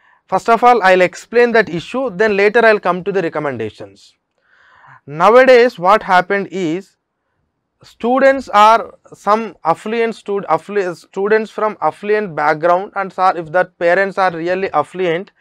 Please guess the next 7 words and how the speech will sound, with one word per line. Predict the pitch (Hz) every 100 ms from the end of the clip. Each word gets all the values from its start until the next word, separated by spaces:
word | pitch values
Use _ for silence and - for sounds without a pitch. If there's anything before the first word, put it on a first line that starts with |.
| _ _ - _ 151
then | 175 254 185
they | 180
are | 214 254 269
going | 202 214 220 233
for | - 220
this | 202 226 226 _ _ _ _ _ _ _ _ 147
nursery, | 156 165 175 175 208 214 226